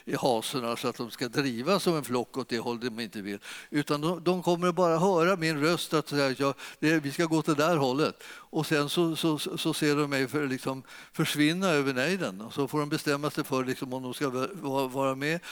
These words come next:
den här herden eller om de ska vara med någon annan herde. Så är det ju. Och det här, det här är liksom ganska,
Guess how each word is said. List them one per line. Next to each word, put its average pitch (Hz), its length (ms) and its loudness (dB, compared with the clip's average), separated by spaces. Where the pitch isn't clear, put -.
den 180 160 4
här 147 180 4
herden 123 440 2
eller 135 400 0
om 135 100 -2
de 127 100 -4
ska 139 140 0
vara 123 120 -2
med 123 200 -2
någon 123 120 -6
annan 120 300 -4
herde. 110 380 -4
Så 98 260 -4
är 92 140 -6
det 87 60 -14
ju. 87 120 -12
Och 139 300 -6
det 160 100 2
här, 165 240 2
det 160 120 -2
här 175 200 2
är 233 80 2
liksom 196 280 -2
ganska, 156 440 2